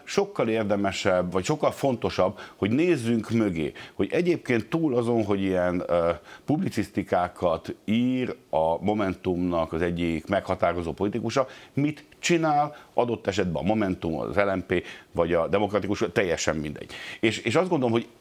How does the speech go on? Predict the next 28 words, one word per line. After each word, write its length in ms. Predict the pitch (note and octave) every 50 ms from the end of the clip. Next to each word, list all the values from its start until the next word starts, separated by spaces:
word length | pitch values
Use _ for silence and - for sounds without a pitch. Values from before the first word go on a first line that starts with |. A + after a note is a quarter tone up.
| - - -
egy 160 | - C3+ C3
nagyon 320 | C3+ E3+ G#3 G#3+ G#3 -
fontos 580 | - - B2 A2+ G2+ - - G2+ G2 - - - - -
tegnapi 460 | - C3+ C#3 C#3 C3 A2+ F#2 F2 F#2+ E2+
döntéssel 960 | E2 F#2 F#2 F2+ - - - F2 E2+ D#2+ E2 D#2+ - - - - F2 D#2+
kapcsolatban 440 | F2 - G#2 F#2 - G2 F2 F2 F2
hadd, 240 | E2 G#2+ G#2+ G2 F2+ F2 - - - - - - -
ö, 260 | - E2 E2+ E2 E2+ E2+ - - - -
mutassam 440 | G2+ G2 F2+ F#2+ F2+ - - G2
be, 60 | F#2 F#2+
hogy 100 | F#2 F#2
mire 180 | F#2 F2+ E2
gondolok. 440 | D#2+ D2+ D#2+ D2+ D2 D2 B1 A#1+ - - - - - _ -
Tegnap 560 | - F3+ F3+ E3+ E3 C#3+ A#2+ A2 G#2+ - - - -
szavaztunk 680 | - - - E3+ D3+ A#2+ G#2 - - - F2+ D#2+ D#2
arról, 460 | - G2+ G#2+ A2+ G2+ G2 F#2 F#2 E2+ - - - -
hogy 180 | - - E2
fenntartjuk-e, 1080 | - - - D3+ E3 E3+ D#3+ - A#2+ G2+ F#2 E2+ - - - D#2+ - - D#2+ C2 - - - - - - _ _ _ _ _ -
ö, 260 | - D2+ D#2+ D#2 D#2+ D#2 - - - _ _ _ _ _ _ -
a 300 | - D2 C#2 D2 D2 C#2+ - - - - - - - - - _ - - -
magyarországi 1160 | - G#2 B2 C3 C3 A#2+ G#2+ G2+ F#2+ F#2 - - - F#2+ E2+ E2+ E2 D2+ E2 D#2+ D#2+ C#2+ - -
G 380 | F#2 G2 G#2+ B2 C3+ A#2 G#2+
M 80 | G2 F#2
O 100 | F2 E2
mentességet, 720 | D#2 E2 E2+ E2+ - F#2+ F#2 - - - G2 G2 A#2+ B2 -
tehát 160 | - F#2 -
a 40 | G#2
génmódosított 1000 | G#2+ A2 C3 C#3+ C#3+ C#3 A#2+ A2 G#2 G2 F#2 - G2+ F2 - - F2 E2 - -